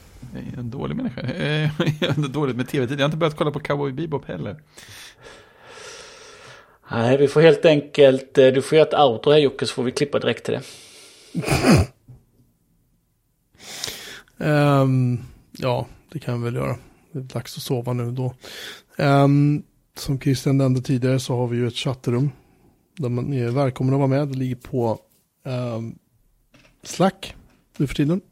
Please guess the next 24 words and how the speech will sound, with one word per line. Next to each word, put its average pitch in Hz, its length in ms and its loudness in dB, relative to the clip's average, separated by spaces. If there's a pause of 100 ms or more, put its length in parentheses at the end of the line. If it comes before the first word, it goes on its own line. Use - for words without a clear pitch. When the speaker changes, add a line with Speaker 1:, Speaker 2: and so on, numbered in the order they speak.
(100)
Speaker 3:
Information 135 460 -4
finns 131 400 -4
på 113 380 -8 (1120)
vår 127 100 0
hemsida 127 440 4
där 139 80 2
ni 135 140 0
kan 131 100 4
hitta 127 260 2
ytterligare 143 520 2
tvåhundraåttiotre 135 1500 0
avsnitt 135 600 2
med 123 100 0
samma 120 320 0
högkvalitativa 117 760 -2
innehåll 107 340 -6
som - 160 -10
ni 104 60 -8
har 104 120 -4
hört - 180 -8
idag. 151 220 -6 (960)
Eh, 107 360 -6
och - 680 -14 (1300)
vi, 170 560 -2